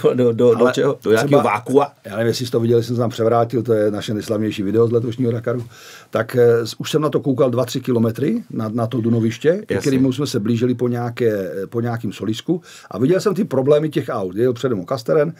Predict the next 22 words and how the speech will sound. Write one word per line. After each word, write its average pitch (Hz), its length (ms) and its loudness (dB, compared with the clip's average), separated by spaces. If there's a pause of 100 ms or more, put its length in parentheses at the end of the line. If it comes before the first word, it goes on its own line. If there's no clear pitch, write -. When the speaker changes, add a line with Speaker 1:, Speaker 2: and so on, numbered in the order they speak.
(260)
Speaker 2:
teď 127 120 -4
jsem 127 140 0
viděl, 131 160 4
jak 127 100 2
tam 120 100 2
hledá 117 280 0
cestu, 139 300 -4
otáčí 131 480 -2
se, 123 140 -4
vrací 120 280 -4
se, 120 140 -4
říkám, 104 260 -4
„Hele, 120 140 0
to 117 80 -8
je 95 60 -6
průser 123 360 -4
nějakej.“ 156 420 -4 (420)
Takže 135 340 -2
jsme 131 200 -4
tam 131 160 2
jeli 131 180 2
opatrně 123 680 -2